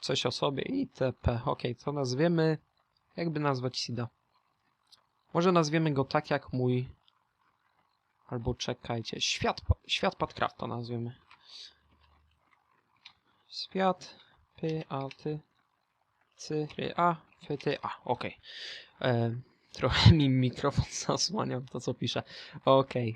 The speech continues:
e, mamy świat Patcrafta, też może być, czemu nie? Świat Patcrafta. Okej, teraz <laughs> zrobimy, nie wiem, co ja robię, okej.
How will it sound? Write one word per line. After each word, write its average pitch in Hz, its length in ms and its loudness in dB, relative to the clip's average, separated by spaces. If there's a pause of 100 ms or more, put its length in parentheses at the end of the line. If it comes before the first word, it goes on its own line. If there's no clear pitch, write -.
(100)
e, 117 320 0 (300)
mamy 123 320 2
świat - 500 -2
Patcrafta, 127 720 -2
też - 360 -2
może 123 220 4
być, 127 180 -2
czemu 120 240 0
nie? 131 160 -2 (500)
Świat - 540 0
Patcrafta. - 800 -4 (600)
Okej, 123 200 4
teraz 131 300 6
<laughs> - 160 -4
zrobimy, 120 460 2 (480)
nie 156 120 12
wiem, 117 140 4
co 120 120 -4
ja 120 80 2
robię, 117 260 0
okej. 127 340 0